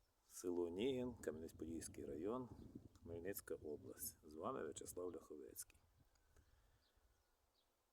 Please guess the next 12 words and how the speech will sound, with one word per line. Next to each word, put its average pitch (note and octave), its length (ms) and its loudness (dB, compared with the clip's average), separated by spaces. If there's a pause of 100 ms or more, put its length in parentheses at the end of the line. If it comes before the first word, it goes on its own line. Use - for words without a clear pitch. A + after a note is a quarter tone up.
(360)
Хто - 140 2
спостерігає G2 760 6
за B2+ 140 2
мною, A#2+ 560 6 (240)
бачить - 560 0 (680)
за E2+ 200 -4
нашим D#2+ 320 -8
виноградником, G2+ 840 2 (800)
як G#2+ 240 10
він G2 60 2
поступово G#2+ 680 8
відновлюється G2 840 2